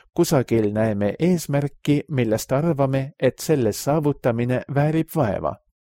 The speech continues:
Koguja raamatust selgub, et ta oli haruldane inimene selles mõttes,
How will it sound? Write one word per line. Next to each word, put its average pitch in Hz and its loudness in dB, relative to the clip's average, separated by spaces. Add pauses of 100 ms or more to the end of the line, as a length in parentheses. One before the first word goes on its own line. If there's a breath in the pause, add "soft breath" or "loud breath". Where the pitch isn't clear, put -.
(1040 soft breath)
Koguja 123 2
raamatust 131 0
selgub, 147 2 (160)
et 147 0
ta 120 2
oli 113 2
haruldane 123 0
inimene 107 -2
selles 175 0
mõttes, - -4